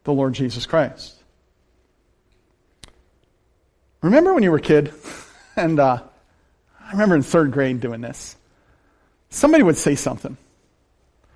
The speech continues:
"My dad is president of the United States."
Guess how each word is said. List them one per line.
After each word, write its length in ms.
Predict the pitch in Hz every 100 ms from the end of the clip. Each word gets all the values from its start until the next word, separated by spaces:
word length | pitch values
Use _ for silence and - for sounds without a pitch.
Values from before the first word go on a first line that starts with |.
| _ _ _ -
"My 280 | 117 180 214
dad 420 | 139 160 208 131
is 140 | 104
president 520 | - 175 190 220 226 147
of 100 | 127
the 60 |
United 420 | 113 107 165 180
States." 640 | - 143 139 - - -